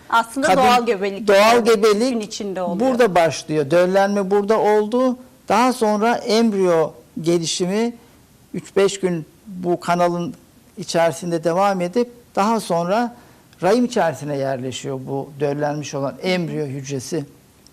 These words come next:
Speaker 2: yerleşiyor. Tüp bebekte ne yapılıyor? Tüp bebekte buradaki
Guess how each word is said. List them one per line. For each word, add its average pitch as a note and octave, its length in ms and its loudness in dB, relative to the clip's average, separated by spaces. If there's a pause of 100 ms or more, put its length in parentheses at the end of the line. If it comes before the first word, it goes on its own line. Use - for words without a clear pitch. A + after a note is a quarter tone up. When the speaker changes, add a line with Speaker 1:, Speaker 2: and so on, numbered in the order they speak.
(540)
Speaker 2:
yerleşiyor. D#3 640 -2 (720)
Tüp - 220 -4
bebekte E3 480 0
ne D3 40 0
yapılıyor? D3+ 640 -2 (460)
Tüp - 200 -10
bebekte A3+ 640 0 (640)
buradaki G3 1080 0